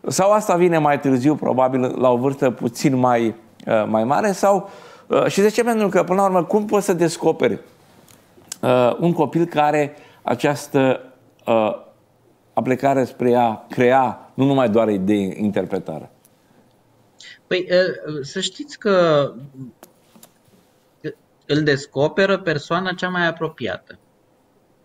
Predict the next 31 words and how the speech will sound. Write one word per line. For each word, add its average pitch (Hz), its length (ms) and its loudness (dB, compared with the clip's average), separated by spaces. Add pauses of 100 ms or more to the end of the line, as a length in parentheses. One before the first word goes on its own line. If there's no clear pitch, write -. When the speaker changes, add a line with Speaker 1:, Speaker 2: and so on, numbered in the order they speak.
(480)
Speaker 2:
Sigur 156 380 -2
că, - 260 -2 (200)
uh, 98 80 -12 (180)
ar 120 180 -4
fi 151 420 -6 (180)
preferabil 120 680 -2
ca 135 520 -6
persoana 131 460 -4
cea 135 160 -4
mai 131 180 -4
apropiată, 123 520 -6
persoana 196 380 -2
cea 196 140 -2
mai 170 160 0
apropiată 170 520 -2
poate 190 360 -2
fi 180 500 -6 (920)
un 190 180 -2
părinte, 127 600 -2 (540)
nu? 135 420 -6 (840)
Sau 220 260 -2
un 277 100 -2
profesor. - 680 -8 (920)
Mai 156 180 -2
apropiat 160 440 2
de 139 60 0
atâta 143 300 -2
e 285 60 -4
complicat 240 640 -6
să - 120 -20
fie 107 560 -8